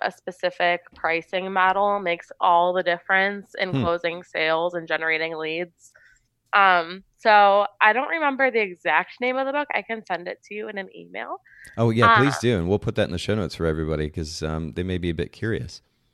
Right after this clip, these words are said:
Speaker 1: Of course, yes. It is so beneficial to have a good pricing structure, and that book is very, very well versed.
Speaker 2: Yeah, you have on your website,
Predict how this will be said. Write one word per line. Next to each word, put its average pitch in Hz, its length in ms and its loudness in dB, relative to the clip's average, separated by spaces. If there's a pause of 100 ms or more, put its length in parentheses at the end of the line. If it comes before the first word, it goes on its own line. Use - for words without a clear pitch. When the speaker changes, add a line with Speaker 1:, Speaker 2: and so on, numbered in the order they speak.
(400)
Speaker 1:
Of 220 220 -2
course, 247 480 0 (100)
yes. 208 560 0
It 214 140 2
is 233 340 -2 (160)
so 208 680 2
beneficial 180 1000 -2
to 185 120 -4
have 175 260 -2
a 180 40 -10
good 180 220 -6
pricing 175 480 -8
structure, - 440 -8
and 190 300 -4
that 190 180 -8
book 196 220 -8
is 185 420 -4 (400)
very, 196 420 0
very 175 360 -2
well - 300 -4
versed. - 680 -14 (540)
Speaker 2:
Yeah, 127 140 2 (100)
you 123 200 2
have 127 440 0
on 95 340 -4
your 90 160 -2
website, 85 580 -2